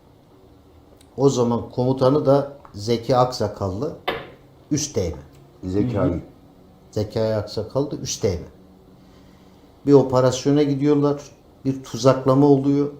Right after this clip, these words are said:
Speaker 1: Ömer Halis Demir, Allah rahmet etsin, o tuzaklamayı çözüyor. Çok büyük bir başarı elde ediyor. Zekai Aksakallı da diyor ki, "Sen," diyor, "asker olmak ister misiniz?"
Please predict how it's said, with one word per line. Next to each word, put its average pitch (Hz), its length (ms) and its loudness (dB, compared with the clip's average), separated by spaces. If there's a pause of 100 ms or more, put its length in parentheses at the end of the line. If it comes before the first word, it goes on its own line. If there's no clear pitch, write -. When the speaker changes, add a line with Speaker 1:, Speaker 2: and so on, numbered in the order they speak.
(960)
Speaker 1:
Ömer 135 240 4
Halis 127 460 4
Demir, 113 220 -2
Allah 123 360 2
rahmet 120 360 2
etsin, 113 440 -6
o 143 200 0
tuzaklamayı 127 760 -2
çözüyor. 143 640 2 (840)
Çok 131 320 4
büyük 139 260 -2
bir 101 140 -4
başarı 123 380 2
elde 92 320 0
ediyor. - 260 -16 (1600)
Zekai 143 400 6
Aksakallı 131 640 2
da 127 160 -2
diyor 175 260 0
ki, 139 260 -6 (840)
"Sen," 147 340 0
diyor, 143 260 0 (200)
"asker 135 360 0
olmak 131 340 -2
ister 143 360 0
misiniz?" - 520 -14